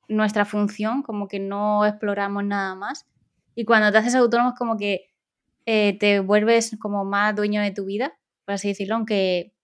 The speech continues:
eres el jefe más tóxico, también te digo, que a veces eres muy autoexigente, eh, "Esto hay que hacerlo, esto no sé qué", te impones muchas, mm, no sé, muchas cosas, ¿no? Pero ves por otro lado que puedes tomarte otras,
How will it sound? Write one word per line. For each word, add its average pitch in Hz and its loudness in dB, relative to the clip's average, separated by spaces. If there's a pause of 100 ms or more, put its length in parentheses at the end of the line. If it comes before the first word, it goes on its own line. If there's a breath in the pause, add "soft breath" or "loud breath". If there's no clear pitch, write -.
(180)
eres 214 4
el 208 4
jefe 214 0
más 202 -4
tóxico, 220 -6
también 175 -10
te - -16
digo, 175 -16 (160)
que 165 -16
a 165 -12
veces 175 -8
eres 190 -2
muy 196 -2
autoexigente, 202 0 (400 soft breath)
eh, 202 6
"Esto 226 -2
hay 240 2
que 240 4
hacerlo, 254 6
esto 247 2
no 226 2
sé 220 -2
qué", 233 4
te 202 -8
impones 208 0
muchas, 202 -4 (760)
mm, 185 -4
no 185 -4
sé, 180 -8
muchas 185 -6
cosas, 208 -6
¿no? 220 -8 (640)
Pero 214 6
ves 220 6
por 254 6
otro 240 8
lado 233 6
que 226 0
puedes 202 0
tomarte 220 -2
otras, 196 -4